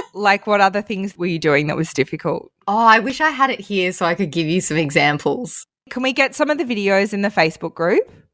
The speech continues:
Speaker 2: I'll see if I can grab them off him, yeah.
Speaker 1: Yeah.
Speaker 2: Yeah, a lot of it was around sun safety, sunscreen reapplication,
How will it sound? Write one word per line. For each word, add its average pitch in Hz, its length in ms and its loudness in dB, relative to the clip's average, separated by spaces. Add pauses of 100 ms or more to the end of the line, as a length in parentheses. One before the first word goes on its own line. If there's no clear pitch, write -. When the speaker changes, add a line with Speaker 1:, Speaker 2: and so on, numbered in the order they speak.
(320)
Speaker 2:
I'll 190 160 6
see 196 220 2
if 202 120 -2
I 214 120 4
can 196 580 -4
grab 143 260 2
them 151 160 -6
off 135 160 -4
him, - 240 -10
yeah. 85 380 -2 (180)
Speaker 1:
Yeah. - 300 -10
Speaker 2:
Yeah, 151 260 4
a - 20 4
lot 202 220 2
of 247 100 0
it 233 100 0
was 226 140 -2
around 196 300 0
sun 160 260 -4
safety, 147 600 -2
sunscreen 151 580 0
reapplication, 143 1200 0